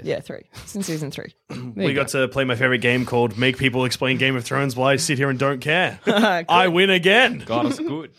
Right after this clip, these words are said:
Speaker 1: <laughs> Anyway, so, um, Bedivere hides the sword and
Speaker 2: Yeah.
Speaker 1: he goes back and King Arthur's like, "Boy,
Speaker 3: Hey, you. Stop
Speaker 1: you
Speaker 3: it.
Speaker 1: didn't fucking throw it in the ocean at
Speaker 2: Oh,
Speaker 1: all."
Speaker 2: shit. Bedivere,
Speaker 1: And
Speaker 2: you're in
Speaker 1: Bedivere's
Speaker 2: for it.
Speaker 1: like, "I did." And he's like, "No."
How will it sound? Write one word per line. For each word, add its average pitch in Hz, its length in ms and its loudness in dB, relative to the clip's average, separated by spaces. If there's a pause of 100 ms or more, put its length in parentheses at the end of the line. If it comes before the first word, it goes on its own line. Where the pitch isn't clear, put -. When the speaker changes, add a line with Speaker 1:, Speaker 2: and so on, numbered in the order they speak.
(140)
Speaker 1:
<laughs> - 220 -20
Anyway, 214 440 -2 (460)
so, 240 500 4 (440)
um, 196 520 0 (640)
Bedivere 233 760 0
hides 190 320 2
the 180 160 -4
sword 151 420 -2
and 165 140 -2
Speaker 2:
Yeah. 170 60 2
Speaker 1:
he 120 40 0
goes 202 220 4
back 175 240 2
and 160 120 -2
King 190 180 -2
Arthur's 165 320 -2
like, 147 300 -2 (760)
"Boy, 165 420 4 (400)
Speaker 3:
Hey, 170 260 0
you. 160 240 2 (240)
Stop - 480 -2
Speaker 1:
you 415 180 4
Speaker 3:
it. 320 80 -14 (220)
Speaker 1:
didn't 190 300 -2
fucking 180 380 -8
throw 160 300 0
it 151 100 2
in 165 140 4
the 135 300 2
ocean 156 320 2
at 135 120 -2
Speaker 2:
Oh, - 60 -2 (260)
Speaker 1:
all." - 60 -10
Speaker 2:
shit. - 540 -16
Bedivere, 101 340 -6
Speaker 1:
And 202 160 4
Speaker 2:
you're 240 160 6
in 226 60 6
Speaker 1:
Bedivere's 214 200 2
Speaker 2:
for 170 60 0
it. 196 40 6
Speaker 1:
like, 175 140 2
"I 202 100 6
did." 208 460 4
And 185 160 4
he's 175 240 2
like, 165 280 -6
"No." 156 580 -6